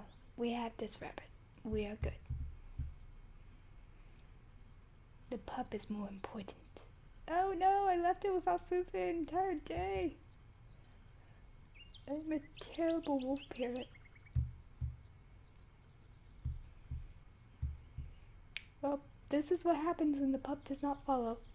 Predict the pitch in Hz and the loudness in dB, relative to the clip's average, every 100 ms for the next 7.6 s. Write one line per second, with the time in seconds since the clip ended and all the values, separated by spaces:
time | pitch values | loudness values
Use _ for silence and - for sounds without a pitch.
0 | - - - - - 247 - - - - | -16 -16 -16 -8 -4 -4 -6 -16 -18 -18
1 | - - - 226 226 - 285 359 370 339 | -18 -18 -6 2 2 4 6 8 10 10
2 | 285 233 - 254 302 247 226 226 226 226 | 10 4 8 8 8 6 2 -4 -4 -6
3 | - - - - - 240 247 285 320 320 | -14 -16 -16 -14 -2 0 2 2 2 2
4 | 269 277 254 220 - - - - - - | 2 2 0 -2 -8 -14 -16 -16 -16 -16
5 | - - - - - 285 285 269 262 262 | -18 -18 -18 -16 -2 2 2 4 6 6
6 | 269 254 254 269 262 - - - - - | 4 2 2 2 0 -6 -16 -16 -16 -16
7 | - - - 254 - 277 | -8 -6 -6 -4 -2 -2